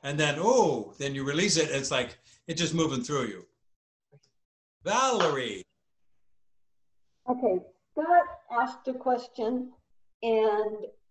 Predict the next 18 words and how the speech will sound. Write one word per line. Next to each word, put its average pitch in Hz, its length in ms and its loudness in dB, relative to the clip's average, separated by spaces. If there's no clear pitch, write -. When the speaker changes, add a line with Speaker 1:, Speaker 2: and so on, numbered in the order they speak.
Speaker 2:
I 240 160 0
Speaker 1:
Mm. 247 120 -2
Speaker 2:
understand 254 760 -2
it 208 240 0
up 202 160 0
here, 277 320 2
but 196 120 0
it's 202 180 -4
not 254 220 -2
coming 262 300 -2
out 226 160 0
of 196 120 -4
my 202 120 -4
mouth. 214 520 -2
Speaker 1:
Mm. 127 160 -16
Speaker 2:
You're 220 180 -2
not 285 260 2
compressing. 240 1200 2